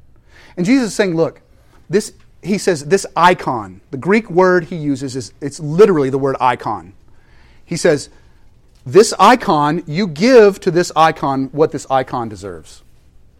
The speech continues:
Right? "Render unto Caesar's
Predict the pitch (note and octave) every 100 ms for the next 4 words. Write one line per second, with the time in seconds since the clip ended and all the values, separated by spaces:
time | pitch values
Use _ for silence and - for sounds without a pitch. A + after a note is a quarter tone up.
0 | _ _ _ _ B2+ C3 D3 - - -
1 | C#3 E3+ G#3+ B3 B3 B3 - F3 E3 E3
2 | - G3 D3+ A#2 G#2+ G#2+